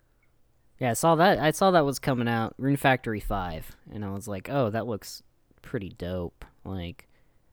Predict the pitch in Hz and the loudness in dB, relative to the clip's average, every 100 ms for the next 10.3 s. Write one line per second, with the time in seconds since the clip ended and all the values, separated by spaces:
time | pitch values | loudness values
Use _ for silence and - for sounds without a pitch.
0 | _ _ _ - 107 113 117 117 104 107 | _ _ _ -8 -4 2 2 2 0 0
1 | 123 117 113 117 117 117 110 - _ _ | 0 0 2 4 4 2 0 -10 _ _
2 | - 117 110 - 117 107 - - 110 110 | -6 -2 -2 -2 -2 -2 -4 -2 0 -2
3 | 104 104 101 101 104 104 107 107 95 85 | -2 -4 -2 -2 -2 -2 -2 -2 -4 -6
4 | 98 - _ _ _ _ _ _ - 139 | -12 -16 _ _ _ _ _ _ 0 0
5 | 110 - - 131 135 170 156 156 131 117 | 0 -2 -8 -4 -2 -2 0 2 2 2
6 | 113 107 101 95 110 143 156 156 113 120 | 0 -2 -2 -4 -4 -4 -2 0 0 2
7 | 117 98 - 98 104 110 98 82 87 92 | 0 -2 -6 -6 -4 -4 -6 -6 -8 -8
8 | 101 - _ _ _ _ _ - 98 98 | -12 -20 _ _ _ _ _ -6 -4 -2
9 | 95 90 - _ _ _ _ _ 117 139 | -2 -4 -6 _ _ _ _ _ -2 2
10 | 170 101 107 | 2 0 -6